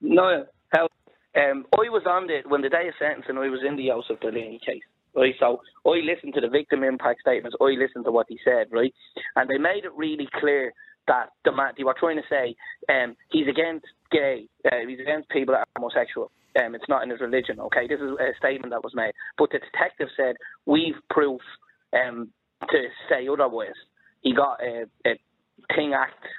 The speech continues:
we won't say it on air, obviously, but let's say an act from another man done to him, and his face went, like, he went white when that was said. Other than that, he was just start, stared, didn't care. Yeah, that was the only time he got a bit,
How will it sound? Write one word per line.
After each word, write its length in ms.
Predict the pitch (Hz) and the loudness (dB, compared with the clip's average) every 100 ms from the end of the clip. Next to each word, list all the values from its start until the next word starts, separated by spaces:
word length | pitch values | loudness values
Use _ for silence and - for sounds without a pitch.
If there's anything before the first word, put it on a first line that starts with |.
| - | 0
we 120 | 127 | 4
won't 200 | 139 131 | 4 2
say 100 | 127 | -2
it 40 | |
on 160 | 117 113 | -2 -4
air, 220 | 120 120 | -4 -4
obviously, 320 | 113 113 113 110 | -4 -6 -8 -4
but 140 | 120 113 | -2 2
let's 200 | 139 - | 2 2
say 140 | 127 | -4
an 120 | 117 | -4
act 200 | 131 123 - - - - | -6 -6 -12 -18 -18 -4
from 160 | - 123 | 0 2
another 240 | 123 135 | 2 0
man 320 | 127 127 120 117 - | 0 -2 -6 -10 0
done 200 | 143 143 | 2 2
to 80 | 143 | 0
him, 60 | 123 | 0
and 140 | 123 123 | -2 -4
his 80 | - | -4
face 200 | 156 156 | -4 0
went, 200 | 147 131 120 143 | -2 -2 -4 0
like, 140 | 139 | 2
he 100 | 131 | 2
went 220 | 139 139 | 0 0
white 340 | 120 135 156 156 | 0 2 2 2
when 140 | 139 | 0
that 180 | 131 143 | 0 -2
was 80 | 139 - | -6 -8
said. 240 | 120 - - | -8 -4 2
Other 220 | 151 165 | 2 2
than 80 | 156 | 0
that, 160 | 147 131 | -2 -2
he 80 | |
was 140 | 127 123 | -12 -8
just 160 | 147 127 - | -6 -6 -4
start, 300 | 147 135 - _ | -2 -2 -4 _
stared, 340 | 160 143 135 | 0 2 0
didn't 280 | 143 135 127 | -2 -6 -4
care. 280 | 151 127 117 - - - | -2 -2 -4 -8 -14 -6
Yeah, 100 | - 135 | -2 -2
that 120 | 156 | -2
was 100 | 151 | -4
the 80 | 151 | -4
only 220 | 147 143 | -4 -4
time 220 | 135 139 | -2 -2
he 60 | 131 | 0
got 180 | 131 127 | 0 0
a 40 | |
bit, 200 | 127 131 | 0 -2